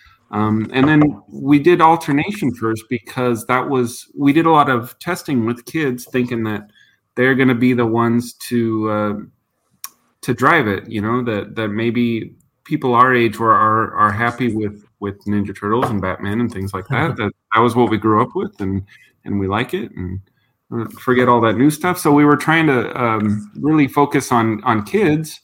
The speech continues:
Speaker 1: and it turns out, yeah, we ended up getting a big cross section of, of adult collectors too. So, um, but anyway, the kids were the ones that really helped us pick out the concept we went with, which was Alternation, and, and, uh, the story behind it and characters we ended up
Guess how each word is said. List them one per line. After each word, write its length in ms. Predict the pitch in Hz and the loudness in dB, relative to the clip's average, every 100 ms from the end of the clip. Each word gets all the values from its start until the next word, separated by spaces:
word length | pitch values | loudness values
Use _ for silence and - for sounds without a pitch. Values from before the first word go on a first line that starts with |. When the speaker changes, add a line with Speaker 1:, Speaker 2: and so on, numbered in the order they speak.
| _ _ - - | _ _ -10 -2
Speaker 1:
and 80 | 208 | 0
it 100 | 208 | 2
turns 240 | 240 214 | 2 2
out, 220 | 214 202 | 0 2
yeah, 140 | 214 160 | 2 4
we 160 | 147 | 4
ended 180 | 165 165 | 4 2
up 140 | 160 | 2
getting 160 | 160 160 | 0 0
a 80 | 143 | 0
big 240 | 123 147 | 0 -4
cross 320 | - 147 147 | -2 0 0
section 280 | - 131 - | -2 -12 -6
of, 160 | 120 104 | -6 -6
of 180 | 120 113 | -8 -6
adult 260 | 117 131 | -4 -6
collectors 460 | - 127 123 - 110 | -4 -4 -4 -6 -6
too. 340 | - 196 101 - _ _ _ - _ _ | -2 -2 -2 -6 _ _ _ -20 _ _
So, 340 | - - 120 113 | -12 -2 0 2
um, 180 | 113 117 | 0 2
but 120 | 175 | 4
anyway, 240 | 208 165 | 6 4
the 140 | 147 131 | 4 0
kids 340 | - 185 180 | 0 2 2
were 140 | 180 165 | 2 4
the 100 | 156 | 4
ones 220 | 156 151 | 2 0
that 100 | 139 | -2
really 300 | 143 147 135 | 0 2 0
helped 260 | 131 139 | 0 -2
us 140 | 135 120 | -4 -6
pick 320 | _ 147 - | _ -8 -4
out 260 | 135 139 - | -4 -4 -6
the 140 | 120 | -8
concept 520 | - 127 135 - 156 | -4 -4 -4 -6 -6
we 140 | 160 147 | -2 -2
went 240 | 160 160 | -2 -4
with, 260 | 165 170 - | -4 -6 -6
which 220 | 127 - | -12 -8
was 200 | 135 143 | -8 -4
Alternation, 640 | 131 - 139 139 - 160 | -6 -4 -4 -4 -4 -6
and, 240 | 147 101 - | -4 -4 -6
and, 360 | 113 107 107 | -6 -4 -4
uh, 200 | 107 101 | -4 -6
the 100 | 98 | -6
story 300 | 104 - 123 | -8 -4 -4
behind 340 | 127 127 139 143 | -2 0 2 2
it 140 | 151 | 0
and 120 | 127 | 0
characters 520 | 110 120 127 - 135 131 | -2 -2 -4 -6 -8 -2
we 120 | 127 | 0
ended 220 | 123 123 | 2 0
up 300 | 123 120 _ | -2 -6 _